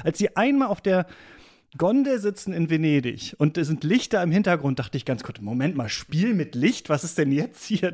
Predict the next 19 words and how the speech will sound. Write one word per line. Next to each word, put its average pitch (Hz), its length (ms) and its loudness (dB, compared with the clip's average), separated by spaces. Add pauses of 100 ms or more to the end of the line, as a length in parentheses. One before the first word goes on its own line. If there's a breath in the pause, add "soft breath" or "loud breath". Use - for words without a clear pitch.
<laughs> - 60 -8
los 165 380 0
in 165 80 0
diesem 147 240 2
Film?“ 190 380 0
So, 139 140 -2 (380 loud breath)
äh, 156 220 2 (200 loud breath)
deswegen, 165 320 2
ich 175 160 -4
finde 170 240 2
wirklich, 165 220 -6
was 143 160 -4
die 143 80 -6
Bilder 190 400 2
so 170 120 -4
angeht 156 400 0
und 156 180 -2
was 151 160 0
auch 151 180 0